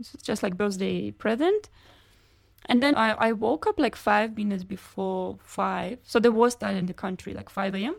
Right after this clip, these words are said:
Some areas a little bit earlier, but, like, everyone know, knew the war happening is five A M. I woke up, like, five minutes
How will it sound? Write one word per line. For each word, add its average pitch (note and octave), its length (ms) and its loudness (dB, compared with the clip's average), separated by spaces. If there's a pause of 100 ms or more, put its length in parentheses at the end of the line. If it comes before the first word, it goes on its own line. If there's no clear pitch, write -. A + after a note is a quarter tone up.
Some C4 180 6
areas A#3 400 0
a G#3 40 -4
little G3+ 120 -4
bit F#3 160 -8
earlier, G3+ 360 0
but, G#3 260 -4
like, F#3 200 -6
everyone A3 440 4
know, G3 320 0
knew G3+ 500 2
the G3 140 -6
war F#3+ 260 0
happening F#3 520 -4
is F#3 160 -10
five F#3 280 -2
A F3+ 40 -4
M. F4 180 -4 (760)
I A3 140 4
woke C4 260 4
up, F#4+ 140 0
like, G#3 160 0
five G3+ 280 0
minutes G3 400 -4